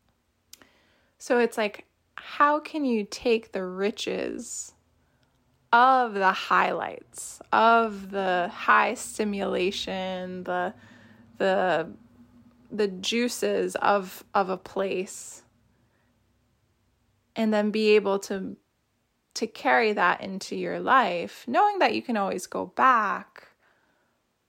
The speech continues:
but it doesn't necessarily shape your experience. You don't need it. So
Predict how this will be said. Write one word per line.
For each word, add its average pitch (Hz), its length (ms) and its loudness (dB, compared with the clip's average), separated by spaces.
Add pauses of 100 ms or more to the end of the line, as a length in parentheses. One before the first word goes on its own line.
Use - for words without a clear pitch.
(280)
but 226 120 2
it 214 160 2
doesn't 220 340 0
necessarily 202 800 -4
shape - 680 -4 (960)
your 202 220 -2
experience. - 1000 -10
You 226 120 -2
don't 214 220 2
need 185 360 -8
it. - 360 -14 (3000)
So 262 340 6